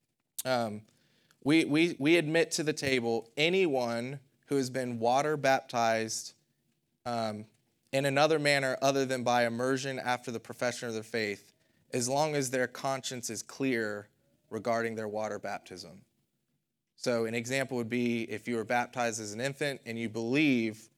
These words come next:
conscientiously that that's what the Word of God teaches, and you, you can take the Lord's Supper as well. That's a modified, open, uh, position. So we teach and encourage at Remedy,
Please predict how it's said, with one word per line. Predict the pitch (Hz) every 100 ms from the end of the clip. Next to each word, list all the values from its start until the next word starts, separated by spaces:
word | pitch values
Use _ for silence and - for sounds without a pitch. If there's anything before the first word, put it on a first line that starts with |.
| _ _ _ -
conscientiously | 143 147 160 147 139 123 131
that | 113 104
that's | 131 131 -
what | 117
the |
Word | 113 120 127
of | 117
God | 120 113 -
teaches, | 143 127 110 101 101 - _ _ _ _ _
and | 117
you, | 110 123 110 -
you | 113 147
can | 147 135
take | 139 123 -
the |
Lord's | 110 113 107
Supper | 127 113 113 104 104 _ _ _
as | 113 104
well. | 110 104 95
That's | 117 123 135
a |
modified, | 113 123 123 117 117 113 107 104 - _ _ -
open, | 123 120 117 110 107 110 _ _ -
uh, | 110 107
position. | 113 104 110 - 95 92 95 _ _ -
So | - 151 143 131 123
we | 127
teach | 123 - 214 175 127 - - - -
and | 123 127
encourage | 120 - 175 180 143 120
at | -
Remedy, | 113 110 107 104 101 110